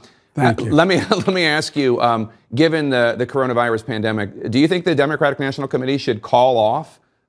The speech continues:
Speaker 2: uh, the planned in-person Democratic convention this summer?
Speaker 1: No, I don't think so. I think we ought to be able to conduct our democratic processes as well as, uh, deal with this issue.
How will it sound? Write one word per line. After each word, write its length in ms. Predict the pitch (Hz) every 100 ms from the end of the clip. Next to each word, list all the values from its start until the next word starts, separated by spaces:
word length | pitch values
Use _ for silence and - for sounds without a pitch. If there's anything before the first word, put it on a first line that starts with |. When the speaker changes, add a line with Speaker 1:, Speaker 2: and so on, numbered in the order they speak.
| -
Speaker 2:
uh, 240 | 110 107
the 300 | 104 117 113
planned 540 | 110 - 120 120 127 123
in-person 580 | 127 131 127 123 127 117
Democratic 440 | 113 110 113 -
convention 400 | 120 107 107 123
this 140 | 123
summer? 300 | 127 123 131 123 _ _ _ _ _ _ _ _ _ _ _ _ _ _ _ _
Speaker 1:
No, 200 | 180 175
I 100 | 156
don't 240 | 143 156 -
think 180 | 135
so. 400 | - 127 127 139
I 100 | 117
think 260 | 110 139 110
we 160 | 123 120
ought 140 | 120
to 80 | 117
be 180 | 107 120
able 220 | 113 110
to 120 | 104
conduct 640 | - 107 98 120 113 _ 113
our 300 | 107 104 98
democratic 600 | 92 113 107 113 104 95
processes 800 | 123 110 - 117 - 110 107 110
as 240 | 101 95
well 240 | 117 113
as, 400 | 104 101 104 95
uh, 100 | 117
deal 280 | 104 107 113
with 120 | 107
this 220 | 104 107 139
issue. 360 | 131 123 110